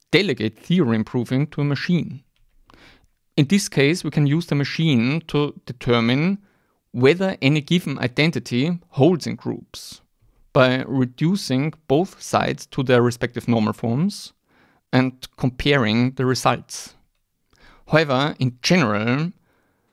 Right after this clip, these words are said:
the word problem is undecidable, even for groups.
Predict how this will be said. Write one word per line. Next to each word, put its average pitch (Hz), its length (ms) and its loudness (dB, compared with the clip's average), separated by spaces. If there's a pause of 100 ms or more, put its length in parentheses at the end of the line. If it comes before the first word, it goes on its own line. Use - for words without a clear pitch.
(220)
the 135 80 4
word 143 300 2
problem 123 340 0
is 131 160 -6
undecidable, 123 800 0 (260)
even 156 260 2
for 143 140 -2
groups. - 680 2